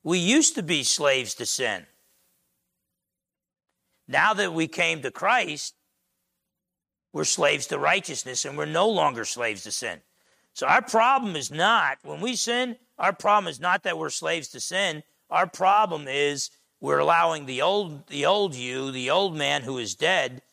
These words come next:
to come back into the picture. We're imitating slaves to sin, but we're not really slaves to sin anymore, okay? You know, it's hard for me to believe that the old Phil Fernandez is dead.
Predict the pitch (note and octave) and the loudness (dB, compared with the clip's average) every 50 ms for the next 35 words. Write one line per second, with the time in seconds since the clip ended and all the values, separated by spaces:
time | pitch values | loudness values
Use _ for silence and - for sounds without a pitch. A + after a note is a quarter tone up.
0 | _ _ _ _ _ _ _ _ D3 B2 - - F3+ F3+ E3 D3 D#3 E3+ F3+ F3 | _ _ _ _ _ _ _ _ -12 -10 0 0 0 0 2 2 2 2 2 2
1 | D#3 B2+ - - _ - C#3 C3+ - C#3 B2+ A#2+ - - F3+ G3 F#3+ - - - | 0 -2 -8 -18 _ -20 -20 -16 -16 -14 -14 -14 -10 -8 -6 -6 -6 -8 -12 -16
2 | G2 - _ _ _ _ _ _ _ _ _ _ _ _ _ _ _ _ _ _ | -16 -20 _ _ _ _ _ _ _ _ _ _ _ _ _ _ _ _ _ _
3 | _ _ _ _ _ - D3 - - F3 F#3 A3+ A#3+ B3+ - - - D#3 C#3 C3+ | _ _ _ _ _ -6 -6 -4 -2 0 2 4 4 2 2 2 0 2 2 2
4 | B2 A#2+ A2 - - - C3 A#2+ A2 G#2+ G2 - - A2+ - - - B2 G2+ E2 | 0 -2 -2 -4 -4 -2 0 0 0 0 -2 -6 -6 -2 -2 -2 -2 -2 -6 -8
5 | - _ _ _ _ _ _ _ _ _ _ _ _ _ _ _ _ _ _ - | -10 _ _ _ _ _ _ _ _ _ _ _ _ _ _ _ _ _ _ -8
6 | F#2+ - D3+ D#3+ F#3 G3 G3 F3 D#3+ F3+ G#3+ G3+ E3+ D3 - - - C#3 D3 D3 | -4 -4 -2 0 0 0 0 0 -2 -2 0 0 0 -2 -4 -4 -2 -2 -2 -2
7 | C3 - - C#3 - - D#3+ D#3+ D#3+ D#3 D#3+ E3+ E3+ E3+ E3 E3+ G#3 - - - | -4 -8 -8 -6 -6 -4 -4 -6 -6 -6 -6 -6 -8 -8 -8 -8 -8 -8 -10 -12
8 | - _ _ _ _ _ _ _ _ _ _ _ _ _ _ _ _ _ C#3 C3 | -16 _ _ _ _ _ _ _ _ _ _ _ _ _ _ _ _ _ -20 -14
9 | - D3 D3 D#3 F3 F3+ F#3+ G#3+ _ _ _ _ _ _ _ _ _ _ _ _ | -6 -2 0 0 0 -2 -4 -10 _ _ _ _ _ _ _ _ _ _ _ _
10 | _ _ _ _ _ _ _ _ _ _ _ _ _ E3 D#3+ E3+ D#3+ - _ A#3+ | _ _ _ _ _ _ _ _ _ _ _ _ _ -6 -2 -2 -2 -2 _ -4
11 | A#3 - - F3+ G#3 A3 G3+ - G#3 G#3 A3 A3+ A3 A3 F#3 F#3 A3 A3 A#3+ C4 | -2 2 4 4 4 4 2 0 -2 0 2 2 2 2 2 2 2 2 2 2
12 | C4 G#3+ D#3 A#2+ B2 A2+ G#2+ - C3+ C3 C3+ D3+ F3+ G3 G3+ G3+ F3+ - F#3 G3 | 2 0 0 -2 -4 -6 -4 -4 -2 2 4 4 6 4 4 2 0 -2 0 0
13 | G3+ F#3 - G3+ F#3+ F#3+ G#3 A3+ G#3+ E3 B2 D3+ F#3 E3 C3 B2+ D#3 E3+ A3 A#3 | 0 0 -2 -2 0 0 0 0 0 -2 -4 -4 -4 -6 -2 0 2 4 4 4
14 | D#3 G#2 | 2 -2